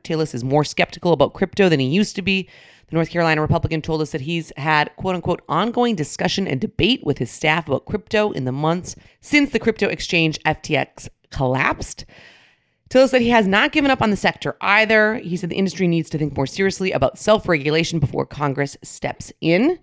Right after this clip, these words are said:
although he did say self-regulation isn't an alternative to meaningful government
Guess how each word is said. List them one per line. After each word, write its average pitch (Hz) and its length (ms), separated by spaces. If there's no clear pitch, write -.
although 165 180
he 156 140
did - 220
say 131 120
self-regulation 139 720
isn't 233 400
an 151 100
alternative 135 540
to 131 140
meaningful 151 580
government 131 460